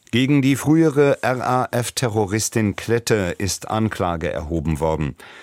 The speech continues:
Das bestätigte ihre Verteidigung der deutschen Presseagentur. Demnach wirft die Staatsanwaltschaft im niedersächsischen Verden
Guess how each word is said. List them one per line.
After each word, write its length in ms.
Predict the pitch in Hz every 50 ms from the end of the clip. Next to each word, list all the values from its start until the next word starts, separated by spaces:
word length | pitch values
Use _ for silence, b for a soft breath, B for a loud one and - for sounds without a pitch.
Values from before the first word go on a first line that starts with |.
| B B B B B
Das 180 | B 117 110
bestätigte 720 | - - 120 - - 127 127 120 - 110 - - 123 117 113
ihre 380 | - - 104 107 98 113 113
Verteidigung 760 | 107 - 120 - - 113 101 87 85 78 87 90 95 107 107
der 220 | 101 101 101 104 98
deutschen 500 | 101 95 85 85 82 - - 98 95 87
Presseagentur. 960 | - 101 92 90 - 101 71 80 85 - 92 82 78 - - 80 73 60 - _ B B B B B B B B B B B B
Demnach 480 | 110 113 113 113 110 107 117 143 139 117
wirft 360 | 101 104 110 110 104 - -
die 180 | 101 98 95
Staatsanwaltschaft 960 | 92 - - 127 131 - - 92 80 73 78 78 80 - - 82 78 73 - -
im 260 | - 95 92 90 87
niedersächsischen 880 | 90 107 113 104 101 85 78 95 87 82 - - 95 - - 98 85
Verden 540 | 80 - - 104 101 101 95 110 113 117 -